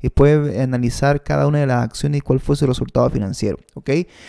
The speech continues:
O cuál fue el comportamiento, cuál fue su resultado en función del com-, para, ¿por qué? Porque aquí podemos ver netamente su E P S, ah,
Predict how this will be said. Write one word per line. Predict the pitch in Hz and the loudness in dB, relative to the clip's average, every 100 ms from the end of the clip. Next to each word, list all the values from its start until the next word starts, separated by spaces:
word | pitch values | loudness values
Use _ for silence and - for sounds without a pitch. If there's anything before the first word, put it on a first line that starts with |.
| - - | -20 -12
O | 117 | -6
cuál | 147 143 | -2 -2
fue | - 151 | -4 -8
el | 147 | -6
comportamiento, | 143 - - 117 120 143 143 | -6 -6 -4 -6 -6 -6 -6
cuál | 135 135 | -6 -6
fue | - | -6
su | 135 | -6
resultado | 131 110 - 131 | -6 -8 -6 -6
en | 135 | -6
función | - 117 - 131 | -8 -12 -10 -12
del | 123 | -12
com-, | - 98 | -14 -16
para, | - - - - | -4 -2 -2 -2
¿por | - | -2
qué? | 190 | 0
Porque | 170 131 | -4 -4
aquí | 208 | -8
podemos | 190 190 180 | -6 -6 -6
ver | 165 165 | -8 -10
netamente | 156 147 147 151 160 | -12 -12 -12 -14 -14
su | 135 | -12
E | 127 | -8
P | 117 | -8
S, | 139 - | -8 -10
ah, | - | -14